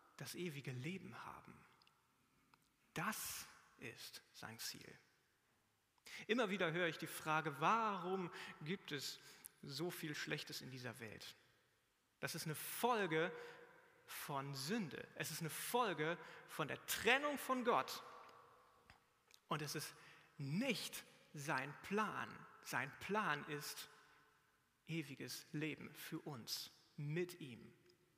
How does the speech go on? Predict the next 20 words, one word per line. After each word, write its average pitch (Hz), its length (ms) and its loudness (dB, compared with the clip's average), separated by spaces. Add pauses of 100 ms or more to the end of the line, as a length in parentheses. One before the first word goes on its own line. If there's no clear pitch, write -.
(1200)
Ohne 185 260 0
Tod, 160 400 0
ohne 147 220 -4
Krankheit, 143 540 0
ohne 262 220 4
Coronavirus. 151 920 4 (540)
Das 170 400 0 (260)
hat 185 340 10
er 143 300 4
für - 180 -6
uns 135 240 -4
bereit. 131 640 -2 (1600)
Und 123 140 -4
wir 139 140 0
haben 135 180 -2
in 120 120 -4 (120)
Aussicht, - 680 -2 (1500)
das - 160 -6
zu - 120 -6
bekommen. 135 420 -2